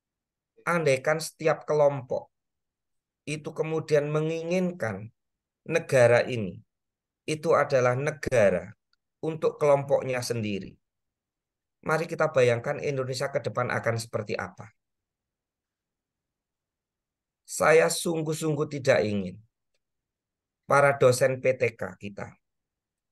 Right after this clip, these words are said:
apalagi dosen yang sudah dianggap sebagai profesional, tapi justru menjadi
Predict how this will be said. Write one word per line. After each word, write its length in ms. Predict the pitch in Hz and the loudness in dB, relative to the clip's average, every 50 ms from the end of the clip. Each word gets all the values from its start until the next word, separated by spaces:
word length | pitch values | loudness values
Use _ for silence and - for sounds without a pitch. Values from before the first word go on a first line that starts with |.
| _ _ _ _ _ _ _ | _ _ _ _ _ _ _
apalagi 640 | _ 139 139 135 - 143 139 139 139 135 - 143 127 | _ 0 0 2 2 2 4 4 2 2 -2 -8 -6
dosen 640 | 120 - 131 123 120 - - 123 107 101 104 113 123 - _ _ _ _ _ _ _ _ _ _ _ _ _ _ _ _ _ _ _ _ _ _ _ _ _ _ _ _ _ _ _ _ _ | 0 2 2 2 2 0 0 0 0 0 -2 -6 -14 -18 _ _ _ _ _ _ _ _ _ _ _ _ _ _ _ _ _ _ _ _ _ _ _ _ _ _ _ _ _ _ _ _ _
yang 560 | 175 160 165 175 170 170 165 160 165 - 208 - _ _ _ _ _ _ - | -8 2 4 4 4 4 2 0 -4 -8 -10 -14 _ _ _ _ _ _ -16
sudah 320 | - - 170 - - 120 | -10 -10 -4 2 2 2
dianggap 480 | 117 - 151 135 127 139 135 135 135 - | 2 4 2 2 2 4 0 0 -2 0
sebagai 400 | - 131 123 - - - 127 117 | -2 -2 0 0 0 0 0 0
profesional, 800 | - - 120 113 - 123 117 - - 117 107 101 95 95 92 - - _ _ _ _ _ _ _ _ _ _ _ _ _ _ _ _ _ _ _ _ _ _ _ _ _ _ _ _ _ | 0 -2 -4 -2 -2 -4 -4 -2 -2 -2 -2 -2 -4 -10 -14 -18 -20 _ _ _ _ _ _ _ _ _ _ _ _ _ _ _ _ _ _ _ _ _ _ _ _ _ _ _ _ _
tapi 320 | - 175 - - 175 185 180 | -6 -6 -6 -4 -8 -10 -8
justru 800 | - 156 147 131 - - _ 175 170 175 175 175 - - - _ - | -4 -4 -4 -4 -6 -10 _ -2 0 0 0 0 -2 -4 -10 _ -4
menjadi 960 | 175 175 175 170 160 156 143 135 135 - - _ - 165 165 160 160 - - | -2 -2 0 2 4 6 6 6 4 2 -4 _ -10 -8 -8 -8 -10 -12 -16